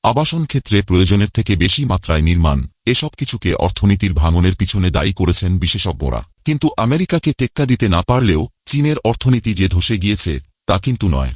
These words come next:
বরং পশ্চিমী বিশ্ব এখনও উৎপাদনের বিষয়ে অত সহজে চীনকে এড়াতে পারবে না। তাতে সাপ্লাই চেনে বড় ঘাটতি তৈরি হতে পারে। যদিও আমেরিকা ও পশ্চিমী দেশগুলি উৎপাদনের জন্য বিকল্প দেশের সন্ধান চালাচ্ছেন,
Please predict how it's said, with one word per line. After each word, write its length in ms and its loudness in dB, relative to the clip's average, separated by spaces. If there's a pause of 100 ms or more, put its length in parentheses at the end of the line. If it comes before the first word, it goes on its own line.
(100)
বরং 280 2 (100)
পশ্চিমী 420 2
বিশ্ব 260 2 (180)
এখনও 400 2
উৎপাদনের 500 2
বিষয়ে 380 0 (320)
অত 240 0
সহজে 420 0
চীনকে 380 0
এড়াতে 320 0
পারবে 300 0
না। 100 0 (240)
তাতে 240 2
সাপ্লাই 460 2
চেনে 300 2
বড় 260 0 (180)
ঘাটতি 400 -2
তৈরি 280 0
হতে 220 0
পারে। 220 -4 (260)
যদিও 320 2 (160)
আমেরিকা 360 2 (120)
ও 60 2 (100)
পশ্চিমী 420 2
দেশগুলি 460 0
উৎপাদনের 540 0
জন্য 320 2
বিকল্প 420 0
দেশের 360 0
সন্ধান 320 0
চালাচ্ছেন, 420 0